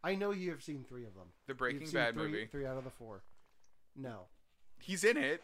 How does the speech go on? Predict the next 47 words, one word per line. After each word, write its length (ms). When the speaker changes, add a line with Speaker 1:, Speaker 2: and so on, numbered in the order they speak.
Speaker 1:
He's 160
in 120
it, 140
but 180
what 140
is, 180
what 160
is, 60
under 220
his 180
known 240
Speaker 2:
On, 60
Speaker 1:
for? 120
Speaker 2:
okay, 320
uh, 320
Game 240
Night. 240
Speaker 1:
Yes. 340
Speaker 2:
Shoot, 420
what 200
else 280
is 60
he 100
in? 260
That's 160
all 80
I 60
can 120
think 120
of 80
right 120
now 100
is 100
Game 160
Night. 200
Speaker 1:
Well, 220
what 120
are 40
we 80
talking 420
about? 240
Speaker 2:
Oh, 160
this 240
one. 300
Speaker 1:
Yes. 180
Speaker 2:
Yeah. 220
Speaker 1:
Uh, 400